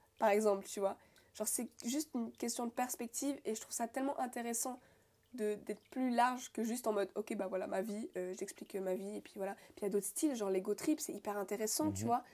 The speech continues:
Speaker 1: Le fait de se positionner en, en mode supérieur, je trouve ça trop intéressant de, de comment amener les mots, enfin,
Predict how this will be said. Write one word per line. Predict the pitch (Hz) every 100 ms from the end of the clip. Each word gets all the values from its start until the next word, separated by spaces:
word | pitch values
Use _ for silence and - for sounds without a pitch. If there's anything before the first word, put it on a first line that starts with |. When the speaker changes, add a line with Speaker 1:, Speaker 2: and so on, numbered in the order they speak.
| - - 214
Speaker 1:
Le |
fait | 214 202
de | 208
se | -
positionner | 226 208 208 226 214 214 208 - _ _ _ _ _
en, | 214 202 208 - -
en | 208
mode | 208 196
supérieur, | - 226 226 233 262 320 - - - _ _
je | -
trouve | -
ça | 240 -
trop | - 320
intéressant | 311 277 269 - 302 302
de, | 262 202 196 - - _ _ _ _ _ _ _
de | 214
comment | - 320 285 277
amener | 247 247 240
les | 233 226
mots, | 240 285 302 294 285 294
enfin, | 269 214